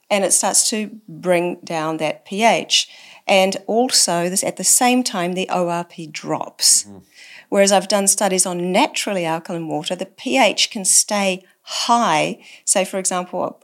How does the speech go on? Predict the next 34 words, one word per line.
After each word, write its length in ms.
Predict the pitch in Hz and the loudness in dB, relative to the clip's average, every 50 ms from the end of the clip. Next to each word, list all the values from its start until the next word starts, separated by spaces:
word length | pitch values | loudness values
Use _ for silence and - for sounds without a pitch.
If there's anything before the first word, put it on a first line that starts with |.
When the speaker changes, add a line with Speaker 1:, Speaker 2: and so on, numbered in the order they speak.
| - | -8
Speaker 1:
the 100 | 170 185 | -4 -2
one 160 | 175 180 180 180 | 2 2 4 4
I 140 | 175 170 | 4 2
was 340 | 170 170 180 175 - - - - - - - 175 | 2 0 0 2 2 2 0 -2 -6 -12 -14 -4
drinking 560 | 160 175 185 185 214 233 - 220 208 208 202 | 2 4 4 4 4 2 0 0 0 0 2
was 160 | 190 190 - | 2 0 0
nine 220 | 196 180 175 170 | 0 -2 -4 -4
point 260 | 175 - 180 170 160 - | -6 -6 -6 -6 -4 -2
nine. 320 | 220 247 254 220 185 165 | 0 2 2 2 2 0
I 140 | 165 165 170 | 0 -2 -4
did 160 | 175 180 170 | -4 -6 -6
a, 160 | 170 160 160 - - - - - _ - | -6 -6 -8 -10 -18 -20 -20 -20 _ -6
I 100 | - 185 | -4 -2
left 300 | 185 190 190 - - - | -2 -2 -2 -4 -6 -6
it 140 | 208 190 - - | -8 -8 -6 -6
in 140 | 190 196 | -8 -6
the 100 | 190 180 | -6 -6
dark 380 | 165 156 190 185 185 185 - - | -6 -4 -4 -2 -2 -2 -4 -6
for 180 | - - 185 180 | -12 -16 -14 -6
seven 560 | - - - - - 254 254 254 233 196 180 | -2 0 2 2 2 2 0 0 0 -2 -4
years, 880 | 180 180 170 175 190 226 294 349 339 - - - - - - - - - _ _ - - - _ - | -4 -6 -4 -2 2 4 4 4 4 4 2 0 0 2 2 2 0 -2 _ _ -20 -20 -20 _ -4
and 140 | - 208 208 | -2 0 0
it 80 | 202 | 0
was 180 | - 180 196 - | 0 0 -2 -2
nine 400 | - 175 190 190 208 226 233 233 | -2 -2 -4 -2 0 0 0 0
point 260 | 233 - 233 196 196 | -2 -4 -6 -2 0
seven. 320 | - - - 262 294 247 180 | 0 0 2 0 0 -2 -2
It 100 | 160 165 | -4 -6
had 120 | 190 190 | -8 -10
hardly 460 | - - 254 269 311 330 320 277 214 | -8 -6 -2 -2 -2 -2 -2 -4 -4
dropped 340 | 175 - 214 - - - - | -2 -2 -2 -4 -4 -6 -12
at 80 | - - _ - | -12 -14 _ -10
all. 460 | - 214 262 320 - - - - _ | -6 -4 -2 -2 -2 -4 -6 -8 _
Speaker 2:
Yeah. 280 | - 107 95 92 90 | -12 -10 -8 -8 -8